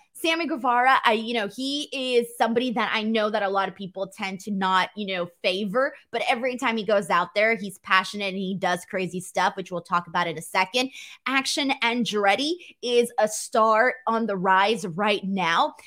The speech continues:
Konosuke Takeshita is somebody that I legitimately thought was going to actually win this match. Like, I thought there was a huge possibility he was gonna take this one.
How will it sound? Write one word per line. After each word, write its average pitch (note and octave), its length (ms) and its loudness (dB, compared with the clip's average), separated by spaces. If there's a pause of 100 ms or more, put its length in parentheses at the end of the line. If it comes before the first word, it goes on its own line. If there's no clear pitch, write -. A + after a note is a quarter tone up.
(120)
Konosuke C#4 640 -2
Takeshita C#4+ 760 0
is A3 160 -10
somebody B3+ 360 2
that G#3 100 0
I G#3 120 2
legitimately A3+ 640 0
thought G3+ 420 0 (240)
was G#3+ 280 -2
going A#3 400 2
to C#4+ 180 -4
actually A3 500 -2
win G3 360 -2
this G3 220 0
match. G3+ 280 -6
Like, G3 100 -6
I G3+ 80 0
thought A3+ 220 0
there A#3+ 100 2
was G#3+ 140 0
a G3+ 60 -2
huge B3 500 0
possibility G3+ 640 0
he F#3 120 -6
was F#3 140 -6
gonna F#3 160 -6
take G3 380 -6
this C#4 240 -4
one. E4 180 2